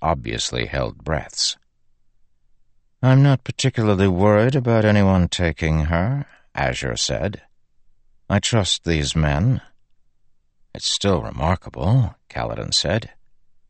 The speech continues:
"Foolhardy, even." Across the table, two places down from Azure, Lieutenant Noro raised his hands silently toward Kaladin in a pleading way. "Don't screw this up, Cal." But Azure smiled.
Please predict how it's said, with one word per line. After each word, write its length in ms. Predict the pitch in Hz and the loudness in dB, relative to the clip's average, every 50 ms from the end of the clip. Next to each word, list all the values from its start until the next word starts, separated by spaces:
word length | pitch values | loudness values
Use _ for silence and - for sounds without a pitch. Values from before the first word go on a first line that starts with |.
| _ _ _ _ _ _ _ | _ _ _ _ _ _ _
"Foolhardy, 760 | - 120 131 135 113 82 87 80 73 65 69 73 71 73 80 | 0 2 4 4 4 2 2 0 0 0 -2 -2 -2 -2 -2
even." 320 | 76 - 73 73 65 64 - _ _ _ _ _ _ _ _ _ _ _ _ _ _ _ _ _ _ _ _ - | -2 -2 -4 -4 -4 -6 -10 _ _ _ _ _ _ _ _ _ _ _ _ _ _ _ _ _ _ _ _ -18
Across 380 | - - - 80 65 - - | -12 -6 -4 -2 -2 -2 -4
the 80 | - - | -4 -6
table, 440 | - - 98 98 71 67 85 107 110 | -4 -2 -2 -2 0 0 -2 -2 -2
two 200 | - - 117 107 | -2 -2 -2 0
places 460 | - - 92 82 - - 73 69 - | 0 0 0 0 0 -2 -4 -4 -4
down 320 | - 85 90 87 80 73 | -2 0 0 0 0 0
from 200 | - - 65 - | -2 -4 -4 -6
Azure, 460 | - 50 50 50 - - 69 98 123 | -6 -6 -8 -8 -6 -6 -4 -4 -2
Lieutenant 520 | 120 101 90 82 - - 87 85 80 67 57 | -2 -2 -2 -4 -2 -2 -2 0 0 0 0
Noro 460 | 76 90 104 101 78 62 57 58 60 57 | 0 0 0 0 0 -2 -2 -4 -4 -4
raised 300 | 67 73 73 65 - - | -4 -4 -2 -2 -2 -2
his 160 | 73 67 - | -2 -4 -4
hands 380 | - 78 80 80 78 71 67 - | -4 -2 -2 0 0 0 -2 -2
silently 680 | - - - 90 92 90 71 73 - - 57 60 52 - | -2 -2 -2 -2 -2 -2 -2 -4 -4 -6 -6 -8 -8 -8
toward 320 | - - 71 64 62 - | -8 -6 -6 -6 -6 -6
Kaladin 460 | - 73 64 57 53 52 65 90 101 | -6 -6 -6 -6 -6 -4 -4 -2 -2
in 120 | 92 78 69 | 0 -2 -2
a 60 | 65 | -4
pleading 500 | - - - 104 87 67 64 58 50 52 | -6 -4 -2 -2 -2 -2 -2 -4 -6 -6
way. 360 | 58 58 50 50 - - - _ _ _ _ _ _ _ - - - _ _ _ _ _ - | -6 -6 -6 -8 -12 -18 -20 _ _ _ _ _ _ _ -20 -20 -20 _ _ _ _ _ -6
"Don't 300 | - 82 87 87 - - | -2 0 0 0 -2 -4
screw 420 | - - - - - - 98 87 73 | -4 -4 -2 -2 -2 -2 -2 -2 0
this 280 | - 76 69 - - 90 | -2 -2 -2 -2 -2 -4
up, 200 | 87 82 - - - | -4 -6 -8 -14 -14
Cal." 500 | - - - - - - - - _ _ _ _ _ _ _ _ _ _ _ _ _ _ _ _ _ _ _ _ _ - | -12 -10 -10 -10 -14 -18 -20 -20 _ _ _ _ _ _ _ _ _ _ _ _ _ _ _ _ _ _ _ _ _ -6
But 120 | - - | -2 0
Azure 380 | 87 95 98 82 - 69 64 - | 2 2 2 0 -2 -4 -4 -4
smiled. 640 | - - 82 85 78 62 55 50 - - - - | -2 -2 0 0 0 -2 -4 -6 -12 -14 -16 -18